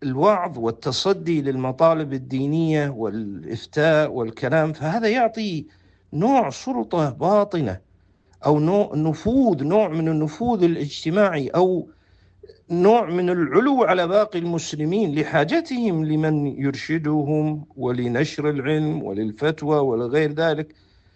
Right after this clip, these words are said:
فلذلك كان هذا الأمر موضع استغلال دائم من ذوي الطموح الفاسد ومن الفرق والخوارج على مر الزمان. ويعني حتى تكتمل الفائدة تماما هنا،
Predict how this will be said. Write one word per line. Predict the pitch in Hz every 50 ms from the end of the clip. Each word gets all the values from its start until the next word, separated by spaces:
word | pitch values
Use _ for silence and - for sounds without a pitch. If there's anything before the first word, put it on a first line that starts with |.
| _ _ _ _ _ _ _
فلذلك | - - 131 143 135 - 120 123 139 131 123 147 175 214 208 214 208 - 190 175 180
كان | - 202 196 202 180 165
هذا | 170 190 202 202 175 175
الأمر | 170 160 151 - 160 185 202 233 233 202
موضع | 220 254 302 302 - 277 220 190
استغلال | 220 - - - 240 220 226 262 311 302 294 240 190
دائم | 262 285 294 285 294 294 285 294 277 - - 220 202 143 127 - _ _ _ _ _ _ _ -
من | 139 156 165 165
ذوي | 180 214 208 196 180
الطموح | 180 - 190 190 196 214 214 208 - 190
الفاسد | 185 175 - - 220 226 247 233 - 294 247 247
ومن | 240 233 220 214 214 208
الفرق | 208 202 196 - - 226 202 156 - -
والخوارج | 151 147 139 127 - - 123 120 101 82 90 110 - - _ _ _ _ _ -
على | - 208 226 247
مر | 254 254 262 233 208 185
الزمان. | 156 143 139 135 120 107 101 98 - - _ _ _ _ _ _ _ _ _ _ _ _ _ _ _ _ _ _ _ _ _ _ _ _ _ _ _ _ _ _ _ _ _ _ _ _ _ -
ويعني | 131 131 131 131 127 120 120 113 107 - - - 139 135 117 120 131 127
حتى | - - 170 165 170 - 175 170
تكتمل | 170 - 226 226 - - - 233 220 226 208 190
الفائدة | 180 170 160 - 208 220 - 175 190 170 175
تماما | 170 170 175 160 165 220 254 254 254 226
هنا، | 208 190 170 170 175 165 143 151 180 175 -